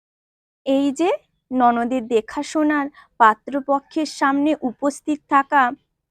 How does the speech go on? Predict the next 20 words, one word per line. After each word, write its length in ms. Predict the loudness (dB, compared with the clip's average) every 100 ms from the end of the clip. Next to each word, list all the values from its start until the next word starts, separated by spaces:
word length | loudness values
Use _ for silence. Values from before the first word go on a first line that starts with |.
| _ _ -6
সান্ত্বনা 640 | 0 2 0 0 0 0
একদম 540 | 0 0 -2 -2 -2 -4
ভালো 360 | -2 0 4 2
লাগে 340 | 0 -6 -14
না। 100 | -20 _ _ _ _ _ _ 0
কিন্তু 260 | 0 0
শ্বশুর 440 | -2 -4 -2 -2 -2
মশাইয়ের 500 | -2 -2 -2 -2 0
কড়া 320 | 2 2 4
নির্দেশ, 720 | 2 0 -2 0 0 -2 -10 _ _ _ _ -12
বৌমাই 560 | 0 4 4 2 0 0
যেন 340 | 0 0 0
নিজের 460 | 0 0 -2 -4 -4
হাতে 380 | -2 -2 -2 -4
অতিথিদের 640 | -4 -6 -6 -6 -4 -4 -6 -2
চা 240 | 2 2
জল 280 | 0 -2 -4
খাওয়াটা 500 | -4 -2 -2 0 -2
পরিবেশন 720 | 0 -2 0 -2 -4 -2 -2 2
করে। 320 | 0 0